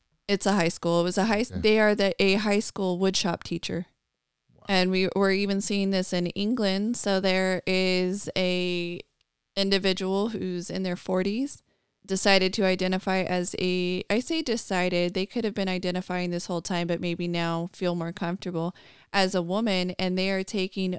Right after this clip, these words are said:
Speaker 1: over the space for women's cricket for ages as young as twelve. So do you think a,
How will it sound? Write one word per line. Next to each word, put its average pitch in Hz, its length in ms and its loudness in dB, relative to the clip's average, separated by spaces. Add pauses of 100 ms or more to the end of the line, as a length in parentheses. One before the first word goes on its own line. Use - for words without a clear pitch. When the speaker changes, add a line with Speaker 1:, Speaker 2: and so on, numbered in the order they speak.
Speaker 1:
over 185 580 0 (380)
the 180 680 -2
space 196 800 -2
for 180 260 0
women's 190 460 -2
cricket 247 540 -4 (200)
for 185 300 2
ages 208 400 2
as 196 140 0
young 190 180 2
as 180 140 -2
twelve. 185 520 -2 (1200)
So 202 180 2
do 202 80 4
you 214 220 4
think 208 440 0
a, 180 600 0